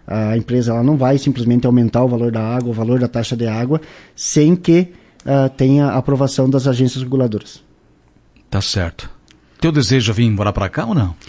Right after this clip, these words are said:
Speaker 1: Tenho desejo,
Speaker 2: <laughs>
Speaker 1: mas eu tenho que primeiro saber a que lado eu vou e o que que a empresa vai direcionar comigo, tá? Ah, porque assim, ó, ah, como eu estou de responsável ainda das duas unidades, eu tô correndo pra lá,
Speaker 2: Uhum.
Speaker 1: pra cá,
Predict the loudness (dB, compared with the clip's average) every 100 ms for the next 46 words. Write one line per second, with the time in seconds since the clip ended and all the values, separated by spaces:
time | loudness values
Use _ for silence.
0 | -20 -20 -20 _ _ _ -4 -2 0 4
1 | 4 4 2 4 2 0 -4 -6 -2 0
2 | 2 2 2 0 0 2 4 2 0 -2
3 | 2 0 0 -16 _ -8 -4 0 2 2
4 | 2 2 2 2 4 6 4 4 0 0
5 | 0 2 0 0 0 0 0 -2 0 0
6 | 0 0 2 2 2 -4 -6 -6 -20 -20
7 | _ -6 -4 -2 -4 -4 -4 -2 0 0
8 | -2 -4 -2 -2 -2 -4 -2 2 2 2
9 | 0 0 0 0 -2 0 0 2 2 2
10 | 2 0 -2 -2 -2 0 0 0 -2 -4
11 | -8 -16 -12 -8 -2 -4 -2 0 2 2
12 | 0 -8 _ -6 -2 0 0 2 0 0
13 | -4 -2 -2